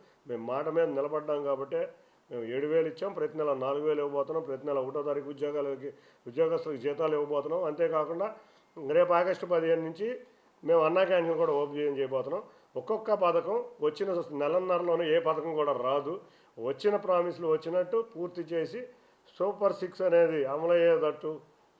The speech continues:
చంద్రబాబు నాయుడు గారు దాని మీదే కృషి చేస్తున్నారు. తప్పకుండా రాబోయే కాలంలో అతి త్వరలో ఒక ఐదారు నెలల్లో సూపర్ సిక్స్లో ఉన్న అన్ని పథకాలు ప్రజల వద్ద చేరతాయి. ప్రజలు మమ్మల్ని విశ్వసిస్తున్నారు.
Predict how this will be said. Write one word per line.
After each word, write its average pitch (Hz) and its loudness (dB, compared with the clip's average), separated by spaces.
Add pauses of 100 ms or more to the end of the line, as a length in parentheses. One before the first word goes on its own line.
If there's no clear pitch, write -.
(140)
చంద్రబాబు 156 2
నాయుడు 151 0
గారు 147 0
దాని 135 0
మీదే 151 2
కృషి 147 -8
చేస్తున్నారు. 143 -6 (340)
తప్పకుండా 160 -2 (360)
రాబోయే 156 6
కాలంలో 151 0
అతి 139 -2
త్వరలో 151 -2
ఒక 208 -10
ఐదారు 156 2
నెలల్లో 160 -2
సూపర్ 156 -4
సిక్స్లో 156 -6
ఉన్న 139 -2
అన్ని 139 -4
పథకాలు 147 -4 (300)
ప్రజల 143 0
వద్ద 139 0
చేరతాయి. 127 -2
ప్రజలు 160 -2
మమ్మల్ని 175 0
విశ్వసిస్తున్నారు. 147 -8